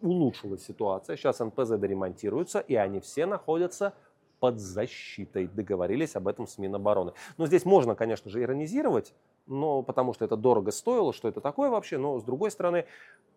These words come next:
это назревало давным-давно, потому что, ну, не хочешь, чтобы тебя, м, вот это вот, надо выделять деньги. Вы уже в прошлых дайджестах всё написали, что на эту тему думаете, но если кто-то ещё не довысказался, пожалуйста, как обычно, прошу в комментариях. И отдельно хотелось бы выделить ещё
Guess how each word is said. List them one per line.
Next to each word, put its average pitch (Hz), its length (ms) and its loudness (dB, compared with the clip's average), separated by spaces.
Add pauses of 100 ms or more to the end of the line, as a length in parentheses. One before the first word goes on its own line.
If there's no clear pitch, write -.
(120)
это 170 160 0
назревало 131 480 6
давным-давно, 101 680 2 (100)
потому 95 280 -4
что, 98 480 2
ну, 104 220 -2
не 113 140 0
хочешь, 110 380 2
чтобы - 360 -4
тебя, 92 480 2 (380)
м, - 440 -16 (140)
вот 104 140 -2
это 117 160 0
вот, 214 340 2
надо 131 240 2
выделять 101 380 2
деньги. 98 320 -2 (180)
Вы 156 140 6
уже 156 180 8
в 143 60 2
прошлых 135 360 4
дайджестах 113 380 4
всё 127 160 2
написали, 104 420 2
что 110 200 -4
на 107 120 0
эту 101 140 -2
тему 107 240 -2
думаете, 190 380 -2
но 107 100 -2
если 113 240 -2
кто-то - 320 -2
ещё 104 180 -4
не 98 140 0
довысказался, 156 640 0
пожалуйста, 107 440 0
как 95 200 -6
обычно, 117 320 -6 (160)
прошу - 240 -6
в - 60 -18
комментариях. 110 480 4 (760)
И 202 100 6
отдельно 160 320 6
хотелось 139 320 0
бы 113 100 -2
выделить 120 340 0
ещё 139 200 2